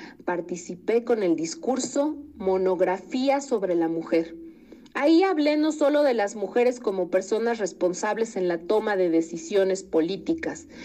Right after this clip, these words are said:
económicas o sociales. También mencioné que debemos tener la libertad de decidir sobre nuestros cuerpos. Por ello, propuse educación sexual en las escuelas. A muchos no les gustó mi idea, pero a mí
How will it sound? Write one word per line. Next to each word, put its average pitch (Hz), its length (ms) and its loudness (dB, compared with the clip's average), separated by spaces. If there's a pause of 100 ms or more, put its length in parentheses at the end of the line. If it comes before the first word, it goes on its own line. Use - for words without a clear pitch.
(160)
económicas 202 920 0
o 160 60 -4
sociales. 165 680 -2 (300)
También 349 400 4
mencioné 339 540 2
que 339 100 2
debemos 302 460 4
tener 285 260 2
la 320 140 4
libertad 254 560 0
de 330 160 2
decidir 254 440 0
sobre 269 320 2
nuestros 214 440 -2
cuerpos. - 680 -2 (480)
Por 226 220 4
ello, 233 400 4 (100)
propuse 220 540 -2
educación 214 500 -2
sexual 226 440 0
en 208 120 -2
las 185 160 -4
escuelas. 175 540 2 (1000)
A 233 120 -2
muchos 269 500 -2
no 240 340 0
les 247 220 0
gustó 185 340 -2
mi 208 200 0
idea, 185 420 2 (960)
pero 339 220 2
a 392 40 2
mí 440 100 4